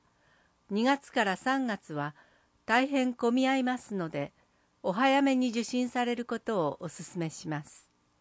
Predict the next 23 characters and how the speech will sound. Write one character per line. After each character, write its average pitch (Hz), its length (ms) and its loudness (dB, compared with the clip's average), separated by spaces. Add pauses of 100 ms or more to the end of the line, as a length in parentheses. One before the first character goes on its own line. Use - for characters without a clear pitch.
(920)
詳 254 220 6
し - 160 -12
く 185 140 -4
は、 156 220 0 (520)
四 - 180 -4
月 262 320 2
下 240 180 4
旬 233 300 0
に 208 200 -2 (380)
水 214 280 2
色 269 260 6
の 262 120 2
封 254 260 -2
筒 233 280 0
で 214 240 0
お 196 80 -4
届 220 360 -4
け 190 40 -4
し - 100 -10
て 190 180 -2
い 185 80 -2
ま 175 160 -2
す、 - 320 -12